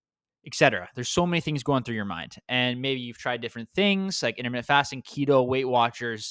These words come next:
something along those lines, and it just hasn't worked for you. And you have, like, it's a very, like, tough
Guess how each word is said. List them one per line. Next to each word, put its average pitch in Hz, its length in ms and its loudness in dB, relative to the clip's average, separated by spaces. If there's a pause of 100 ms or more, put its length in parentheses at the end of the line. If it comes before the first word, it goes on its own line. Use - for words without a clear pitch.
(120)
something 139 400 -4
along 123 360 -4
those 123 200 -2
lines, 110 300 -4
and 113 80 -6
it 110 80 -12
just 135 200 -2
hasn't 123 420 4
worked 113 220 -2
for 135 100 0
you. 139 260 6 (220)
And 123 100 -14
you 120 280 -12
have, 120 260 0
like, 117 240 -4
it's 113 160 -12
a 113 60 -6
very, 123 340 0
like, 110 180 -2
tough - 320 0